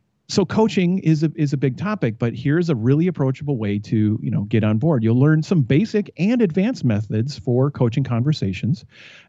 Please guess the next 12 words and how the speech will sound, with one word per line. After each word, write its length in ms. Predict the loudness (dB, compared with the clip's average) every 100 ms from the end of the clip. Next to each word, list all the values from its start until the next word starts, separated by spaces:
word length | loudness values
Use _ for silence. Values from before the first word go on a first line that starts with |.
| -4
Um, 420 | 0 0 0 -2 0
and 260 | 2 2 -2 _
if 120 | -2 0
you're 80 |
someone 320 | 2 4 4 4
that, 240 | 2 0 -4
that 280 | -4 -4 -4
folks 320 | 0 0 0 -2
ask 340 | 0 0 -2
you 140 | -4 0
for 180 | 0
advice, 560 | 2 0 -2 -4 -10 -20